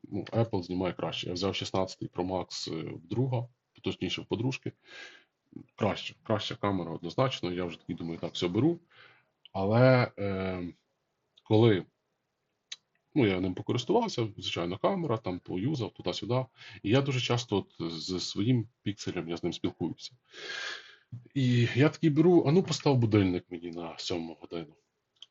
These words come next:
Apple раз поставив, "Я установив будильник там на сьому годину". Я такий, "Не поняв". <clears throat> Кажу, "А яка погода там в Тернополі?" Він, "Шу-шу, щось, щось не пішло". Я заходжу в налаштування,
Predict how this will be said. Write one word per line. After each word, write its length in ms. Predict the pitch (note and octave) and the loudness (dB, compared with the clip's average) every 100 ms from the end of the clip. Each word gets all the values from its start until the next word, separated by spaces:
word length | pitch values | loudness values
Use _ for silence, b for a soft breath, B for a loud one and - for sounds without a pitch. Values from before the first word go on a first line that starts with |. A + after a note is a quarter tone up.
| _ _ _ - | _ _ _ -2
Apple 300 | A2 G#2 G#2 | 0 2 4
раз 180 | C#3 C#3+ | 4 4
поставив, 520 | G#2 - C3+ B2 G#2+ - | -2 4 6 6 4 0
"Я 140 | B2 | 0
установив 540 | B2+ - A2+ A2 A#2+ | 0 0 0 2 2
будильник 480 | G2+ F#2+ A2 G2+ F2 - | 0 -2 -2 -2 -2 -10
там 160 | D#2+ | -12
на 80 | E2 | -10
сьому 280 | - E2 E2 | -8 -10 -10
годину". 240 | - - - _ _ _ _ - | -14 -16 -16 _ _ _ _ -20
Я 60 | |
такий, 280 | - _ E2 | -20 _ -12
"Не 60 | E2+ | -8
поняв". 320 | - G2 - _ _ _ - | -4 -4 -4 _ _ _ 0
<clears throat> 1000 | B2+ A#2+ - _ _ _ _ _ _ | 2 2 -2 _ _ _ _ _ _
Кажу, 400 | - E2+ F#2 F2 | -14 -10 -6 -6
"А 140 | D#2 - | -8 -8
яка 220 | G2+ - | -2 0
погода 360 | A#2+ G#2+ A2 F#2 | 0 2 2 0
там 140 | E2 | -6
в 60 | D#2 | -10
Тернополі?" 500 | F2+ F2 E2 D#2+ E2 b b b b - | -8 -6 -8 -12 -18 b b b b -4
Він, 180 | G2 F2+ | -2 -2
"Шу-шу, 340 | B2+ A#2 B2 | -4 -2 -2
щось, 260 | - G2 - | -2 -4 -4
щось 240 | - - | -4 0
не 80 | G#2 | 0
пішло". 440 | G#2 - F#2 D#2 - _ _ _ _ _ _ _ _ _ _ _ _ _ _ - | 0 -2 -2 -4 -10 _ _ _ _ _ _ _ _ _ _ _ _ _ _ -8
Я 60 | F#2 | -8
заходжу 320 | F#2+ A2 G2+ | 0 2 2
в 40 | |
налаштування, 720 | F#2+ F#2 - F2 G2+ A#2 A#2 | 2 0 -2 0 2 2 0